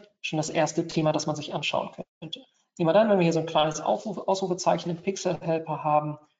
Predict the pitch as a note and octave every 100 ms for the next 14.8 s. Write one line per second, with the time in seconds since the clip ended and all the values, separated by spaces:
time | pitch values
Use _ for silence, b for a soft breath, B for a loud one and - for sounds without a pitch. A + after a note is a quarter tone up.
0 | _ _ - D#3 D3+ D3+ E3+ E3 - -
1 | _ E3 D#3 E3+ A3+ G#3 G3+ E3 D#3+ -
2 | E3 - D#3 F#3 A3 A#3 F3 F3 - G#3
3 | G3 D#3+ - - - D#3 D3 - D#3 -
4 | - F3+ D#3 D3 - _ _ _ - -
5 | D3 - F3 B3 A3 - - b b b
6 | - E3+ F3 - E3 D#3 D#3 - - E3
7 | - D3 C3+ D3 E3+ G3 - F#3+ F#3 F3
8 | F3+ G3+ A3 - B B B B _ D3+
9 | A3 G#3+ C4 G3+ F#3 F3+ - F3+ F3 D#3
10 | C#3 C3+ - D#3+ - D#3 - - D#3+ D#3+
11 | D#3 C#3+ D3 D3 - D3 C#3+ - E3+ E3+
12 | E3 F3 F3+ D#3+ D#3 D3 D3+ E3 D3 -
13 | - D3 C#3 C#3 E3+ D3 - - - E3+
14 | - G3 - - F3+ G#3 - -